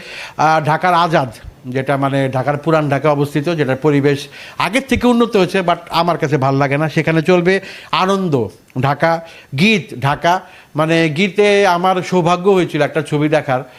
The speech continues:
কয়েক মাস আগে। মানে, আমি কিছুই দেখি না, আমি, মানে, পর্দার মধ্যে কোনো মুখও দেখি না, মুখ শরীর, মানে, একই দেখা যায়, মানে, এমন বাজে অবস্থা। পর্দা পরিবর্তন করলেও ফোকাসের কোনো পরিবর্তন নাই।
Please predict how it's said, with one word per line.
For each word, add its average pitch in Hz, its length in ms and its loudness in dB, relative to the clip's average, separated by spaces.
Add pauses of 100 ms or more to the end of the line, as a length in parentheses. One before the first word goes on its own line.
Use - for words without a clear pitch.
(220)
কয়েক 143 240 0
মাস 147 220 0
আগে। 120 220 -2
মানে, 180 340 -4
আমি 185 100 0
কিছুই 220 280 0
দেখি 170 260 2
না, 120 100 0
আমি, 147 340 0
মানে, 147 280 2
পর্দার 175 380 2
মধ্যে 160 200 0
কোনো 165 220 0
মুখও 170 300 2
দেখি 139 200 0
না, 131 100 0
মুখ 160 300 0
শরীর, 170 360 2 (360)
মানে, 160 280 2 (260)
একই 208 300 0
দেখা 151 280 0
যায়, 101 200 -2
মানে, 135 180 0
এমন 170 240 2
বাজে 156 240 2
অবস্থা। 123 360 -2
পর্দা 160 320 0
পরিবর্তন 170 500 0
করলেও 147 380 2 (240)
ফোকাসের 147 420 0
কোনো 135 180 2
পরিবর্তন 151 500 2
নাই। 156 220 2